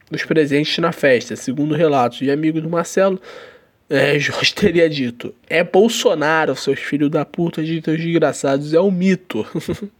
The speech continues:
<laughs> É, foi isso, cara, foi isso. Vamos direto pra, pra notícia do dia já, cara, pra acabar logo. <laughs> O que vocês acharam disso?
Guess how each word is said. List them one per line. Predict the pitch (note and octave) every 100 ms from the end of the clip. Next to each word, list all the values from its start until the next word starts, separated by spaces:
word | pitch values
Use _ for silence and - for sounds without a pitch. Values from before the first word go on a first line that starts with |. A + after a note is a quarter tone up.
| _ _ -
<laughs> | - F#2 - - - - _ _ _ -
É, | D#3+ C#3+ D3+
foi | D3 A3+
isso, | C3+ A#2 -
cara, | - - -
foi | - D#3+
isso. | D3 D3 - - _ _ _ _ - - - - - _ _ - - _ _ _ _ _ _ _ -
Vamos | A3 D#3+
direto | C3 D#3 D3+ - -
pra, | A#2 G#2+
pra | G#2+ A2+ A#2+
notícia | A#2+ A#2 - -
do | A2 A2+
dia | - F3+ C#3+
já, | B2 D3 C#3
cara, | - G2+ G2
pra | -
acabar | A#2 B2 A2
logo. | A2 D#3 C#3+ A#2 - - _ _ _ _ -
<laughs> | - D#3+ - - _ _ _ _ - _ _ _ _ _
O | -
que |
vocês | F3+ C#3+ B2+
acharam | A#2+ G#2 - A2 A2 G#2
disso? | G2 G2 -